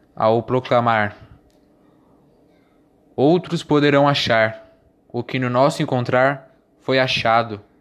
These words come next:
ou não achado, segundo o destino dado." Também faz alusão a esse descobrimento da, de Cristóvão Colombo e da doutrina religiosa que a,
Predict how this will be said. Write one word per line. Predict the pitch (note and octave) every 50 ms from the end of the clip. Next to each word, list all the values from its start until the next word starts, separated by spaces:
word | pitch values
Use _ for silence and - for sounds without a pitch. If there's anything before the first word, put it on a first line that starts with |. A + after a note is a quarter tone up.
| _ _ _ -
ou | B2 B2+
não | B2+ A#2+ A#2+ B2
achado, | B2 B2 - - A#2 G#2 G#2 G2+ F#2+ G2+ G#2 - _ _ _ _ _ _ _ _ _ _ _ _ _
segundo | - - A#2+ A#2+ A2 A#2 B2+ C3 C#3 C#3 C3+
o |
destino | C3 B2+ A#2+ - - - B2 A#2+ A#2 A#2
dado." | G#2 G#2 F#2 F2 F2+ F2+ F2+ - - _ _ _ _ _ _ _ _ _ _ _ _ _ _ _ _ _ _ _ _ _ _ _ _ -
Também | - G#2 G#2+ A#2
faz | A#2+ - C3+ B2 B2
alusão | B2+ B2+ B2 B2+ A#2+ A2+ B2 B2+ B2+ C3+ C#3+ C#3 - - - _ _ _ _
a | - A2+
esse | A2+ A2+ - B2+
descobrimento | A#2+ A2 - - C3+ A#2+ B2 B2 B2 B2 C3 C#3 C#3+ C#3+ - A#2 G#2 - _ _ _ _ _ _ _ _ _ _ _
da, | - A2+ A2 A2 A2 A2 A2 G#2+
de | G#2 A2
Cristóvão | - - A2+ G#2 - - A#2+ A#2 A2+ A#2+
Colombo | A2+ - B2 A2+ A#2 A#2 B2 C3 C3+ C#3 C3+ - _ _ _ _ _ _ _ _ _ _ _ _ _ _ _ _ _ _ _ _ _ _ _
e | - A2+ A2+ A2+ A2+ A2+ A2+ A2+ A2+
da | A#2 A#2
doutrina | A2+ B2 B2+ B2+ B2+ - C3 C3 C3 C3 B2 A#2 A#2 - _ _ _ _ _
religiosa | - A#2+ A#2 A2 G#2+ A#2 A#2 A#2 A#2+ A#2+ A2+ A#2 G#2+
que | - -
a, | A#2 A2 G#2+ G#2